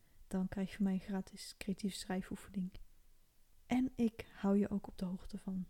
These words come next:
wat ik daartoe aan het ontwikkelen ben. Want dat gaat echt iets moois worden. <laughs> En ik neem jou daar, eh,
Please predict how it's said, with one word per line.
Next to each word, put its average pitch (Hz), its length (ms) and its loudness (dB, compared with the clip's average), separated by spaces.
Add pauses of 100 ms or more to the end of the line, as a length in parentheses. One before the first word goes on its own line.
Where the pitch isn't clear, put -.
wat 196 160 -2
ik 190 100 -6
daartoe 196 360 -2
aan 190 120 0
het 190 120 -4
ontwikkelen 185 440 0
ben. 185 220 -2 (1040)
Want 196 160 2
dat - 60 -6
gaat 202 140 0
echt - 180 -2
iets 196 140 0
moois 185 300 2
worden. 190 320 -4
<laughs> - 420 -2 (880)
En 190 360 2
ik 185 100 2
neem 196 180 6
jou 190 220 2
daar, 190 320 0
eh, 196 100 -2